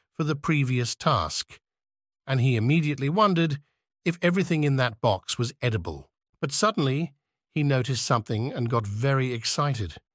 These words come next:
This is because it was a special boxed Black Angus lunch. It was very tasty,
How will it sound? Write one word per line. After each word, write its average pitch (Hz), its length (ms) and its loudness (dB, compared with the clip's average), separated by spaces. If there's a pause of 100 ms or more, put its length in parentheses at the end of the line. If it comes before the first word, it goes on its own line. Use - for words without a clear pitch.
(140)
This 196 160 2
is 185 100 0
because 147 600 0
it 170 160 -4
was 139 140 -2
a 147 60 0
special 143 600 0
boxed 117 580 0
Black 233 320 2
Angus 120 460 0
lunch. 107 460 0 (340)
It 107 120 -6
was 92 160 -4
very 113 300 0
tasty, 123 640 0